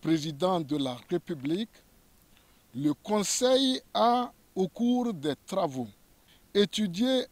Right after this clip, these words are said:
en première lecture trois projets de décret, adopté un décret, écouté deux communications et abordé des divers. Le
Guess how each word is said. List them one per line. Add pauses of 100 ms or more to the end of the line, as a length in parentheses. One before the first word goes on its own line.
en
première
lecture (1080)
trois
projets
de
décret, (920)
adopté (180)
un
décret, (920)
écouté (200)
deux
communications (640)
et (120)
abordé (200)
des
divers. (1400)
Le